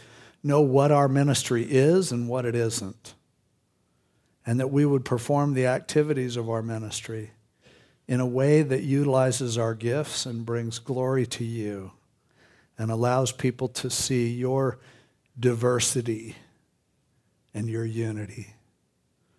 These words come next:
So God, help us as we go through these passages, as we look through your word, to find out where we fit, so that we as a church can be what you've called us to be.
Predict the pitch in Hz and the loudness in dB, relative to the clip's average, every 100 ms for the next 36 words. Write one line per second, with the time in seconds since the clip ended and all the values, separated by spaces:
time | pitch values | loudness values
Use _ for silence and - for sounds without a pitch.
0 | _ _ _ _ _ - 127 120 135 127 | _ _ _ _ _ -6 -6 -2 -2 0
1 | 131 127 131 113 - 117 117 113 120 117 | 2 0 0 -6 -4 -6 -8 -6 -4 -6
2 | - 127 123 127 - 110 98 - 104 107 | -4 -4 -4 -6 -6 -8 -4 -6 -6 -8
3 | 101 101 - - _ _ _ - 110 120 | -10 -10 -14 -14 _ _ _ -8 -6 -2
4 | 117 123 117 - 131 131 131 127 113 98 | 0 0 -2 -6 -2 -2 -2 -6 -8 -10
5 | 92 101 _ _ _ _ _ _ _ 123 | -12 -16 _ _ _ _ _ _ _ -18
6 | - 127 123 120 120 113 110 110 113 - | -4 -2 0 0 0 -4 -4 -4 -6 -6
7 | 117 98 - _ - _ _ _ _ _ | -6 -6 -10 _ -20 _ _ _ _ _
8 | _ _ _ _ _ - - 120 - 127 | _ _ _ _ _ -12 -8 -6 -6 -2
9 | 135 139 123 113 113 - 135 131 123 - | 0 2 0 -2 -6 -4 -2 -2 -6 -10
10 | 120 107 120 123 117 107 - - - _ | -8 -6 -4 -4 -4 -8 -12 -20 -20 _
11 | - 117 - 110 113 110 - - 104 101 | -10 -10 -8 -8 -6 -8 -10 -10 -10 -8
12 | 92 - | -8 -10